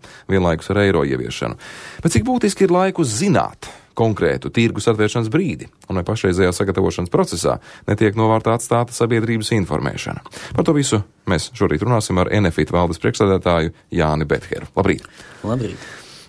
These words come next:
Speaker 1: Mm, ir šis plāns, ka no divtūkstoš četrpadsmitā gada pirmā aprīļa, mm, visi Latvijas patērētāji iegādāsies elektrību atvērtajā tirgū.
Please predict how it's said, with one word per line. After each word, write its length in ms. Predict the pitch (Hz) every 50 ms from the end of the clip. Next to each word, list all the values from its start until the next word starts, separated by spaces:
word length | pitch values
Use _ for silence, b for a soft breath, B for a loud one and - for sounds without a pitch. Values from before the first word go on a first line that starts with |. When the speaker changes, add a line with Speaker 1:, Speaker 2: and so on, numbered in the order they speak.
| _
Speaker 1:
Mm, 300 | - - 117 135 131 101 - -
ir 160 | - - 226
šis 300 | - - 202 170 - - - -
plāns, 400 | - 139 139 135 139 135 131 127
ka 140 | - - 104 107
no 60 | 104
divtūkstoš 460 | 104 - 92 - 117 - - 110 104 -
četrpadsmitā 380 | 127 127 - 98 - - 101 95
gada 300 | 90 127 135 113 104 98 92 87 B B B -
pirmā 240 | 117 113 107 110 110
aprīļa, 400 | 101 - 76 65 65 62 67 95 - _ _ - -
mm, 220 | - 85 85 80 62 67 87
visi 300 | 117 117 - - - -
Latvijas 380 | - 92 87 - 82 73 - -
patērētāji 540 | - - - 110 101 95 92 - 90 92 101
iegādāsies 460 | 92 92 87 87 82 - 85 80 80 107
elektrību 400 | 101 87 80 - - 76 80 90
atvērtajā 380 | 92 - 85 80 - - 73 71
tirgū. 300 | - 69 65 - 58